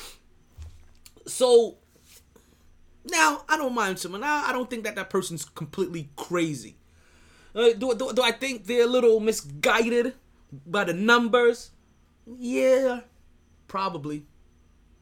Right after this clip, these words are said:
End of the day, there, there's still a couple of things that does matter. One that,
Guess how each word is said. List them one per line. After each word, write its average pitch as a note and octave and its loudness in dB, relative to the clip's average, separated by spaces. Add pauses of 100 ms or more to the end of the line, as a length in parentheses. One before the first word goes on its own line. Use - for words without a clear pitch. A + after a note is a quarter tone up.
(960)
End C#4 -2
of C4 -4
the B3+ -2
day, G3+ 0
there, G#3 0
there's G3 -4
still A#3 -4
a G#3+ -4
couple G#3 -4
of F#3+ -6
things F#3+ -2
that D#3+ -8
does D#3+ -4
matter. C3 -6 (1000)
One A#3 0
that, A3+ -2